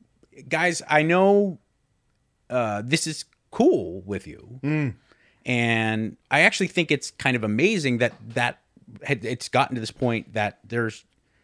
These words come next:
Speaker 1: that word just really has no value for your generation. I was like, "But it's way not cool for me to, like, it kind of gives me goosebumps <laughs> every time you say it." Like,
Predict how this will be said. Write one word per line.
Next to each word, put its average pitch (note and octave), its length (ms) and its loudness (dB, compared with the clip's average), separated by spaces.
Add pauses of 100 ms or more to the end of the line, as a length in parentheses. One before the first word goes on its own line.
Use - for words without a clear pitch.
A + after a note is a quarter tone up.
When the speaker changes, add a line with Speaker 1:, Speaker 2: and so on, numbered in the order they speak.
Speaker 1:
that A2 120 -10
word B2 200 -2
just A#2 140 -10
really C#3 380 0
has A#2 200 -6
no G#2+ 80 -6
value G2 400 -4
for G2 180 -6
your G2 160 -2
generation. F2+ 440 -10
I G2+ 40 -8
was F#2 80 -10
like, F2 100 -16 (360)
"But D#3 160 6
it's F#3+ 220 2
way E3 600 4
not C3 360 0 (280)
cool C3+ 340 2
for - 120 -6
me B2 160 0
to, A#2+ 120 -10
like, C3 160 0
it B2+ 160 -4
kind F3 320 0
of - 220 -2
gives C3 200 0
me C3 180 0
goosebumps D3+ 540 0
<laughs> - 0 -
every C#3 140 0
time C#3+ 300 0
you D#3 60 -2
say A4+ 180 2
it." D#3 140 2
Like, D#3 220 0